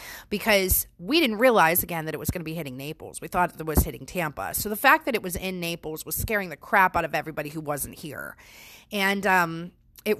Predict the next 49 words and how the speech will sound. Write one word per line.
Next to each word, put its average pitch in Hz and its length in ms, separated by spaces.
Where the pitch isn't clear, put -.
really 320 300
meant 190 260
a 175 40
lot 143 360
to - 120
me 117 360
to 185 120
hear 180 320
from 175 160
the 151 80
people 151 340
that 139 120
I 135 120
heard 143 260
from 131 340
to - 200
ask 139 300
me 139 100
if - 120
I 131 100
was 135 160
okay. - 580
Uh, 185 240
just - 380
because 175 760
in 196 120
a 208 60
scary 208 360
time 170 280
like 143 200
that, 160 300
we 220 80
were 247 120
lucky 285 320
to - 100
even 175 220
have 165 180
cell 156 220
phone 156 240
res-, 156 260
service 143 540
anyway. 151 680
Um, 175 540
and 180 680
it 185 160
just, - 420
it, 165 200
it 160 200
showed 170 420